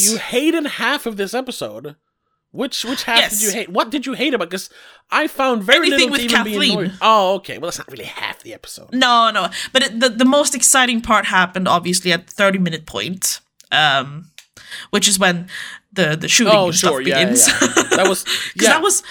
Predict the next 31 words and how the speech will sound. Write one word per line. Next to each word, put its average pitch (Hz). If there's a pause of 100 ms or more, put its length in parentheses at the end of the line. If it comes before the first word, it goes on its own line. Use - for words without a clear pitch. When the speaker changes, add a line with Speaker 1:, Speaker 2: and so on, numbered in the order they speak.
(380)
Speaker 2:
that 240
was 359
a 311
long 233
part 247
of 196
the 208
episode, 233
which 180
I 185
liked. 214
Speaker 1:
That's 226
true. 143 (800)
Speaker 2:
That's 277
when 339
they 285
got 254
to 262
the 226
tower 254
and, 190
uh, 180 (180)
the 220
old 247
dude 196
started 185
shooting 208
Speaker 1:
Mm-hmm. 170
Speaker 2:
at -
him. -
Speaker 1:
Yeah. 135